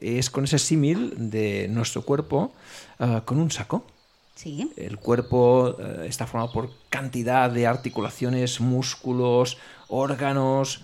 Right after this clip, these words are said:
Speaker 2: Ujú.
Speaker 1: siempre todo relacionado entre sí. Y esa gran cantidad de estructuras anatómicas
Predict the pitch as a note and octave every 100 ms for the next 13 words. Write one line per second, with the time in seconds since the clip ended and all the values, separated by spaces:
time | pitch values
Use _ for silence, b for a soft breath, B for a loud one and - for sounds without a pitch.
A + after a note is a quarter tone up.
0 | - G#3+ D#3 G#3 G#3 G3 F3 F#3 E3 C3
1 | - B2 C3+ B2 - - B3 - B B
2 | B B C3 B2+ B2 - C#3 C#3+ D#3+ D3
3 | C#3+ B2+ - A2+ D#3 D#3 D3+ D3+ A#2+ -
4 | - A#2+ C3 C#3 C#3+ F3+ E3 C#3+ G#3 -